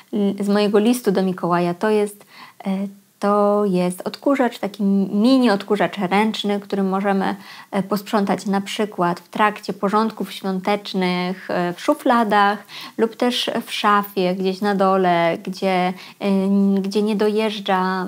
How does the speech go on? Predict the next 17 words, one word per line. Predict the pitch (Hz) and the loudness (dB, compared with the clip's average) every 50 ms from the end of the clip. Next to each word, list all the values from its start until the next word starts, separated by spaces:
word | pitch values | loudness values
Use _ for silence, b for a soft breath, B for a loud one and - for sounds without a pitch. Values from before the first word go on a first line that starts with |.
| - - | -8 -8
bo, | 208 202 196 190 - - - - | -4 -2 -2 -2 -2 -2 -6 -10
ponieważ | 196 190 190 180 175 - | -10 -8 -6 -6 -6 -6
ja | 170 156 170 | -6 -6 -6
w | 185 196 | -6 -4
domu | 185 180 175 180 | -4 -4 -4 -4
k-, | 180 - - | -8 -12 -16
skorzystam | - - - 196 180 190 185 185 185 - 180 170 175 | -14 -6 -4 -2 -2 -2 -2 -4 -4 -6 -4 -4 -6
z | 180 - - 185 185 175 180 | -8 -8 -6 -4 -4 -4 -4
takiego | - 190 180 - 170 175 180 175 175 B B B B B | -6 -8 -8 -6 -4 -4 -4 -4 -6 B B B B B
automatycznego, | 285 311 311 311 269 247 240 240 - 220 - - 220 208 202 196 - 185 185 180 185 185 190 202 196 196 - - _ - | 0 2 2 2 2 2 0 0 -2 -4 -4 -4 -4 -2 -2 -2 0 0 0 0 0 0 -2 -4 -6 -8 -10 -10 _ -4
e, | 202 190 185 180 180 - | -2 -2 -2 -2 -2 -4
odkurzacza, | 196 190 - - 196 185 185 180 180 180 180 170 175 175 180 190 185 - _ _ _ _ _ | -6 -8 -6 -6 -4 -2 -2 -2 -2 -2 -2 -2 -2 -2 -2 -4 -6 -10 _ _ _ _ _
który | - - - 190 190 180 175 | -12 -8 -4 0 0 0 0
sam | 180 - 196 180 180 180 | 0 0 0 0 0 0
sobie | - 175 175 233 | -2 -4 -6 -8
tutaj | 196 - - 180 175 | -8 -6 -6 -6 -6
sprząta, | 175 - - - 180 180 180 185 214 226 254 | -6 -8 -6 -4 -4 -2 -2 0 0 0 0